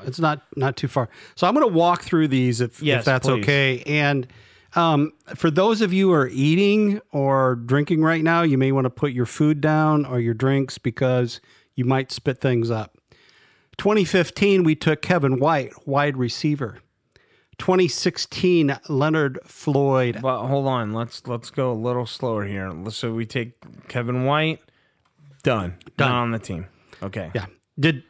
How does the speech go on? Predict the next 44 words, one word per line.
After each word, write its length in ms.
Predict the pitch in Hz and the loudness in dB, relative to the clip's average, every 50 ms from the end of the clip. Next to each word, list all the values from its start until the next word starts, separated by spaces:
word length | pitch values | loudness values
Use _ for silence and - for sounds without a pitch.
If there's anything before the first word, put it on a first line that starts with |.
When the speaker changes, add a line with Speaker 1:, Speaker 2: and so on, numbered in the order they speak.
| _ _ | _ _
Speaker 1:
did 260 | - 147 127 - _ | -4 -4 -4 -4 _
Kevin 340 | - - 175 185 196 175 135 - | -2 0 0 2 2 0 -2 0
even 460 | - 143 147 147 160 139 127 117 - - | 0 0 2 2 2 2 2 -2 -4 -10
suit 320 | - - - - 147 131 | -10 -6 0 0 2 2
up 340 | 135 139 156 - _ _ - _ _ _ _ | 2 0 0 -4 _ _ -20 _ _ _ _
for 140 | _ - 147 | _ -4 -2
the 100 | 123 127 | -2 -2
first 340 | - - 139 135 127 - _ | -2 -2 -2 -2 -2 -6 _
two 120 | - 147 | -4 -2
years? 400 | 135 135 135 143 151 151 156 139 - | 0 0 0 0 0 0 -2 -2 0
Maybe 420 | 131 131 123 123 120 120 120 117 - | -2 0 0 0 0 -2 -2 -4 -4
Speaker 2:
He 140 | 135 156 160 | -2 0 0
didn't 260 | 165 170 175 165 147 | 0 0 0 -2 -4
for 180 | - - 160 | -4 -4 -2
the 100 | 151 139 | -2 -2
first 380 | 131 - - 156 147 - - - | -4 -4 -4 -4 -4 -4 -6 -4
year 300 | 139 151 156 147 135 123 | -2 0 0 0 0 -2
'cause 200 | 110 - - 107 | -6 -8 -8 -6
shin 300 | - - - 147 139 127 | -4 -4 -2 -2 -2 -4
splints. 380 | - - - 117 107 104 104 - | -6 -8 -8 -8 -8 -6 -2 0
Speaker 1:
Splints, 320 | 139 147 143 151 - - | 0 0 0 -2 -6 -10
and 400 | - - 139 139 139 135 139 135 | -4 -2 0 2 2 2 2 2
then 280 | 143 143 139 139 135 123 | 2 2 2 2 0 0
Speaker 2:
But 120 | 135 147 | 0 2
Speaker 1:
the 60 | 143 | 2
Speaker 2:
they 100 | 156 156 | 2 2
Speaker 1:
s- 60 | 160 | 2
Speaker 2:
knew 160 | 160 165 165 160 | 2 2 2 2
that 180 | 156 151 139 139 | 2 0 0 0
going 240 | 143 143 143 139 | 0 0 2 2
in. 240 | 143 139 131 120 120 | 0 0 0 0 -2
We 80 | 120 120 | -4 -2
still 160 | 113 - 120 | -2 -2 0
Speaker 1:
That's 120 | 131 117 110 | 0 0 -2
Speaker 2:
drafted 380 | 123 117 113 104 - - 104 98 | -2 -4 -4 -4 -8 -10 -10 -10
him. 100 | 95 98 | -4 -2
Speaker 1:
right. 280 | 123 120 113 110 110 _ _ _ | 0 0 0 -2 -6 _ _ _
And 360 | - 156 151 151 151 147 139 | 0 2 2 4 2 2 2
then 420 | 135 156 160 160 160 160 156 156 160 | 2 2 4 4 4 4 4 2 2
he 240 | 165 139 135 151 156 | 0 0 0 0 2
was 200 | 147 143 139 - | 2 2 0 -2
pretty 300 | _ _ - - 185 180 | _ _ -4 0 2 2
much 200 | 165 156 139 - | 2 2 0 -4
hurt 340 | - - - 160 160 160 | -4 -2 0 0 0 0